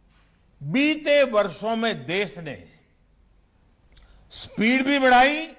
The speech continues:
और स्केल भी बढ़ाया, साथ-साथ स्कोप भी बढ़ाया। साथियों,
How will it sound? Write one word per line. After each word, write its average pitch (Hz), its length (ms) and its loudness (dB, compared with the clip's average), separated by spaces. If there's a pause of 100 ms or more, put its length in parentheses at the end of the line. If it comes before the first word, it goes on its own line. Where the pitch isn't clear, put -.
(1040)
और 202 200 4
स्केल 247 680 0
भी 226 200 -2
बढ़ाया, 120 600 -8 (2250)
साथ-साथ 175 840 -2 (640)
स्कोप 180 580 -4
भी 190 300 0
बढ़ाया। 135 600 -10 (1300)
साथियों, 175 760 -6